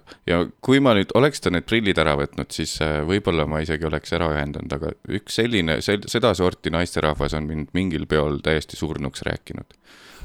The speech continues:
Aga võib-olla ei ole tegemist Mariga.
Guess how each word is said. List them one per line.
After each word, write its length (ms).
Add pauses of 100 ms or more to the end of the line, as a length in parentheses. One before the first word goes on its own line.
(220)
Aga 560 (260)
võib-olla 460
ei 80
ole 160
tegemist 460 (140)
Mariga. 380